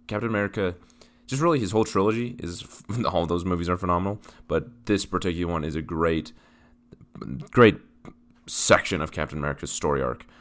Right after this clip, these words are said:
So, conclusion, would I recommend this movie? Most definitely I would. Whether you are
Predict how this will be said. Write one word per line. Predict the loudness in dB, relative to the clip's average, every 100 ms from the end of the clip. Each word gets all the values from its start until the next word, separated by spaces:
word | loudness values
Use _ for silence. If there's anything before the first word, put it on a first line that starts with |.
| -20 -20
So, | -4 4 6 6 2 -4 -20 -20 -14
conclusion, | -8 -2 4 4 4 0 2
would | 4 6
I | 6
recommend | 4 2 -2 0
this | -2
movie? | -2 -2 -2 -4 -10 -20 -20 _
Most | 2 4 4 2 -6 2
definitely | 4 4 0 -2 -2 -2
I | -2
would. | 0 2 0 -4 0
Whether | 0 2
you | 0 0 0 -2 -8 _ _ _
are | 2